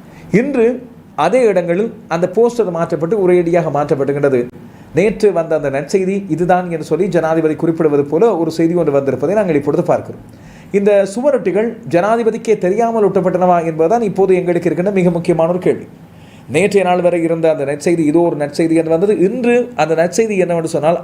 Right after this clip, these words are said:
அதே நேரத்திலே இதுதான் உங்களுக்கு காண்பிக்கப்பட்ட விடயம், இதைத்தான் நாங்கள் சொன்னோம் என்று சொல்லாமல் சொல்வதைப் போல வெளிப்படையாக சொல்கின்றார்கள்.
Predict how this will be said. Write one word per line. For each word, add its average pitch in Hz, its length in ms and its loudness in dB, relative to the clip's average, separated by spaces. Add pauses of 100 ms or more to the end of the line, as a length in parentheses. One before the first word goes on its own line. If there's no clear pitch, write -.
அதே 196 120 2 (100)
நேரத்திலே 165 380 0 (400)
இதுதான் 202 320 0 (120)
உங்களுக்கு 165 420 -2
காண்பிக்கப்பட்ட 151 560 -2
விடயம், 135 280 0 (320)
இதைத்தான் 196 360 2
நாங்கள் 170 260 -4
சொன்னோம் 165 300 0
என்று 147 160 -4
சொல்லாமல் 175 440 0
சொல்வதைப் 135 360 -2
போல 120 200 0 (280)
வெளிப்படையாக 180 560 2
சொல்கின்றார்கள். 139 520 -2